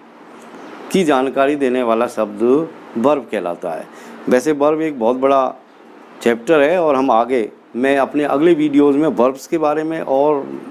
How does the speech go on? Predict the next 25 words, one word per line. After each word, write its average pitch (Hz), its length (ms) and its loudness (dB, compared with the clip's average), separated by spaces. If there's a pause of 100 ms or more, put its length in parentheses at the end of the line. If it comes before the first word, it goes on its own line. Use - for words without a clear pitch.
(140)
अच्छे 151 300 -2
विस्तृत 131 380 -2
video 139 320 4
आपके 135 280 0
पास 131 280 -2
लाऊंगा। 131 320 0 (680)
अ, 117 380 2 (120)
आज 139 200 0
चूँकि 151 280 -8
हम 143 140 0
पढ़ 131 140 0
रहे 147 180 0
हैं 135 80 2
यूजेज 139 300 2
के 156 100 0
बारे 147 240 2
में, 180 160 0
तो 175 100 0
मैं 175 180 0
थोड़ा 175 440 4
सा 170 120 -2
यहाँ 135 180 2
पर 147 180 0
verb 131 240 2
की 147 520 0